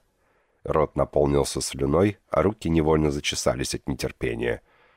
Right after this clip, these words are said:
Очень хотелось оценить на ощупь, так ли хороши эти покачивающиеся бедра на самом деле, как казалось. Но воспитание перевесило. Устроившись поудобнее, чтобы ничего не упустить,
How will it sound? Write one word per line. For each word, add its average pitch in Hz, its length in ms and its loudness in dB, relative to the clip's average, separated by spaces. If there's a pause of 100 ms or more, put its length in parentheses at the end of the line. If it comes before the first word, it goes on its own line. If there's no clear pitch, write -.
(200)
Очень 101 340 2
хотелось 95 680 0
оценить 73 440 -2
на 67 140 4
ощупь, 78 480 2
так - 260 0
ли 71 80 -2
хороши 65 480 -2
эти - 160 -4
покачивающиеся 69 960 -2
бедра 76 560 2
на 71 140 2
самом 69 400 0
деле, 65 240 -4
как - 240 -8
казалось. - 720 -2 (640)
Но 80 260 2
воспитание 80 720 2
перевесило. 62 840 -2 (380)
Устроившись 73 640 2
поудобнее, 65 680 0
чтобы 67 300 -4
ничего - 340 -4
не - 100 -4
упустить, - 640 -4